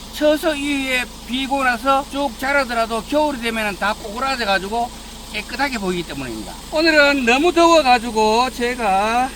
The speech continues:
이렇게 선풍기가 달린, 선풍기가 달린 조끼를 준비했습니다. 여기에 꼽고 요 호주머니 넣고 조끼를 입고 여기를 삼 단까지 있습니다.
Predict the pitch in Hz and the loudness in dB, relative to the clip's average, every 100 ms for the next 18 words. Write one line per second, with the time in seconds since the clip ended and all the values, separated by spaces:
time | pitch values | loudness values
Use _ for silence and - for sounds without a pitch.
0 | - 226 254 254 233 - 240 233 311 294 | -4 -2 -2 -2 -4 -2 -4 -2 -2 0
1 | 254 208 170 185 156 151 220 240 226 269 | 0 2 0 0 -2 -6 -6 -6 -4 -4
2 | 294 277 240 220 233 254 254 262 - 269 | -2 -2 0 0 0 -2 -2 -8 -10 -6
3 | - - 311 262 202 190 160 - 139 117 | -6 -6 -6 -6 -6 -6 -6 -8 -12 -14
4 | - - - - 220 226 220 220 220 - | -14 -14 -10 -2 -2 2 2 2 0 0
5 | 254 - 208 190 190 214 233 247 294 294 | -2 -2 2 6 6 4 4 4 4 0
6 | - - 160 175 190 214 233 226 202 233 | -6 -12 -8 -4 -4 0 2 2 2 -2
7 | - 180 160 180 214 240 269 240 - - | 0 2 4 6 4 4 -2 -8 -12 -10
8 | 208 - 277 226 294 302 220 208 175 202 | -10 -8 -6 -6 -6 -8 -6 -2 0 0
9 | 233 269 330 302 - - - 202 233 240 | 0 2 0 -2 -12 -14 -8 -6 -4 0
10 | 226 233 240 240 - - - - 285 320 | 0 2 0 -2 -8 -14 -12 0 4 6
11 | 311 294 277 226 202 180 175 143 | 6 6 4 2 0 0 2 2